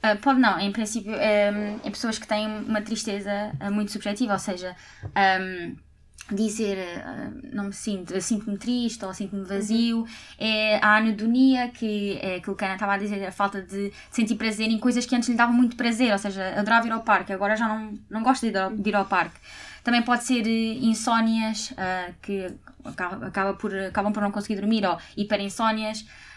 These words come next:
Speaker 1: Ahm, podem ganhar peso ou perder peso de uma forma muito excessiva que, que dá logo para perceber. E depois, ahm, du-, duas coisas que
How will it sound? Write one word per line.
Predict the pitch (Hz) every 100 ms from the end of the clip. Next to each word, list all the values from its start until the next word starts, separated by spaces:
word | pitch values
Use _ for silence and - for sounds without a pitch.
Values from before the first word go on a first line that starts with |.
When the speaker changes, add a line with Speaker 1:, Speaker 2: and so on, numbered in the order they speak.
| -
Speaker 1:
Ahm, | 220 220 220 226 226 220 220 220 214 -
podem | 240 233 226 214 208
ganhar | - 220 233 226 -
peso | 269 262 247 240
ou | 214 214
perder | 226 226 220 -
peso | 254 240
de | 208
uma | 226
forma | 233 233
muito | 226 226
excessiva | - - - 254 214 220 220 214
que, | - 220 208
que | - 214 202
dá | 202
logo | 196 202 208 202
para | 208
perceber. | - - 202 233 226 226 - - - - -
E |
depois, | 262 - 262 220 -
ahm, | - 240 240 240 240 240 233 - - - - -
du-, | 214 262 262
duas | 254 269 294 269
coisas | 254 208 190 190 -
que | - 233 214